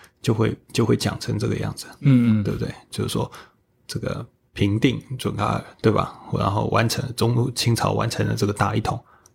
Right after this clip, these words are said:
Speaker 1: 然后这个图尔扈特来归，对吧？但实际上像图尔扈特他们来，一开始也不是真心的来归，他们其实是听到准噶尔被消灭了之后，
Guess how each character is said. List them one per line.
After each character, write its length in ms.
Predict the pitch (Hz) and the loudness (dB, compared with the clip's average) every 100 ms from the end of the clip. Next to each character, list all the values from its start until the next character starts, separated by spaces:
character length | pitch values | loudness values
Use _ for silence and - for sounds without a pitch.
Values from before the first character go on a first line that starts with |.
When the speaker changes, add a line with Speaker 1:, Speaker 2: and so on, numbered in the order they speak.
| _ - | _ -4
Speaker 1:
然 160 | 104 | -2
后 200 | 101 101 | 0 0
这 120 | 98 | 2
个 80 | 98 | 0
图 200 | - 110 | 2 2
尔 80 | 107 | 4
扈 200 | - 107 | 2 -2
特 220 | 101 104 | 0 0
来 200 | 90 95 101 | 0 -2 -2
归， 240 | - 110 123 - | 2 2 0 -4
对 100 | - | -4
吧？ 160 | 139 - - | -6 -6 0
但 120 | 120 | 0
实 160 | - | 2
际 60 | 120 | 2
上 160 | 131 123 | 2 2
像 160 | 120 | -2
图 160 | - 120 | 0 0
尔 60 | |
扈 160 | - 120 | 2 0
特 140 | 120 117 | 0 0
他 100 | 120 | 0
们 180 | 110 113 | 0 -2
来， 180 | 120 | -4
一 100 | 123 | -6
开 180 | - 127 | -2 0
始 200 | 113 101 | 0 0
也 120 | 101 | -2
不 180 | 107 107 | -4 -4
是 280 | 95 113 101 - - _ - | -2 -2 -2 -8 -20 _ -6
真 240 | - 117 | 2 2
心 240 | 113 113 113 | 2 0 0
的 80 | 104 | -2
来 180 | 95 | -4
归， 100 | 117 | -2
他 100 | 110 | -2
们 60 | 120 | 0
其 160 | - 110 | 0 0
实 140 | 113 | 0
是 140 | - | -4
听 240 | 113 120 117 | 0 2 2
到 120 | 120 | 0
准 180 | - 101 | 0 -2
噶 80 | 101 | 0
尔 160 | 110 | 0
被 120 | 107 110 | -2 -4
消 300 | - 117 113 | 0 2 2
灭 220 | 120 107 | 2 0
了 120 | 104 | -2
之 160 | - 113 | -2 -2
后， 200 | 110 | -2